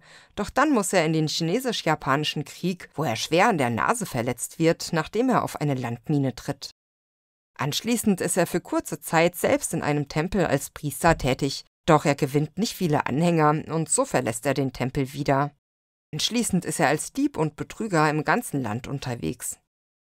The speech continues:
Am einundzwanzigsten Januar neunzehnhundertfünf, Ryun ist vierunddreißig Jahre alt, bricht er in einen Orden in Amagasaki ein, wo er eine zweiundsiebzig Jahre alte Nonne umbringt und vierundzwanzig Yen von ihr stiehlt.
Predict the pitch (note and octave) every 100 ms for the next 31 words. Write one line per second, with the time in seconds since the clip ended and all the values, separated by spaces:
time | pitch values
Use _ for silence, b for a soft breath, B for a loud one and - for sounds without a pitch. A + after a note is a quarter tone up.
0 | _ _ _ - - - D#3+ C4+ - G3
1 | F#3 E3+ - F3 E3+ C#4 C4+ E3 E3+ A3+
2 | D4+ - F#3+ D3 C3+ - - G3+ F#3 G#3+
3 | - D3 F3 A#3 D#3 - C#4+ D4+ - C3
4 | - - - - G#3+ A3+ B2+ E3+ - -
5 | - - D4 - F3+ D3 D3+ E3 D#3 -
6 | E3+ A#3+ F3 F3+ - D#3+ D3 D3 A#2 D3+
7 | D3+ - C#3 - - B2+ C3+ C#3+ F3+ F#3
8 | - C#3 - - B2+ A3+ G#3+ G#3 - -
9 | F3+ F3 D#3 D3+ D#3 D#3 E3+ C#4 C#4 D#3
10 | D3 E3+ F3+ F3+ - F#3 - D4 C#4+ -
11 | E3 D#3+ D#3 - A#2+ C#3+ - D3+ C#3+ C3+
12 | - D3 C#3 -